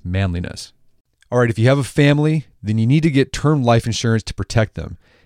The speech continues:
It's one of the smartest financial decisions you can make, and the start of the new year is the perfect time to get it done so you can focus on whatever else the year has in store for you. Fabric by Gerber Life was designed by parents for parents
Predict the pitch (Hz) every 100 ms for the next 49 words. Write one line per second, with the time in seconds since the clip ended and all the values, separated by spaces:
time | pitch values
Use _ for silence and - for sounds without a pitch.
0 | - - 120 104 101 - 123 143 160 -
1 | - 117 120 127 123 113 131 120 98 95
2 | 95 123 151 - 101 98 - 131 160 143
3 | 139 135 143 117 - 143 135 - 123 101
4 | 98 98 82 110 120 120 - _ _ -
5 | 95 92 - 135 151 127 101 101 113 113
6 | 113 - 92 101 90 95 90 - 120 127
7 | 110 92 - - _ _ _ _ _ _
8 | 131 147 156 170 - 110 117 120 113 101
9 | 117 123 113 98 101 107 101 90 107 143
10 | - 143 143 135 - _ - 180 180 -
11 | 85 87 87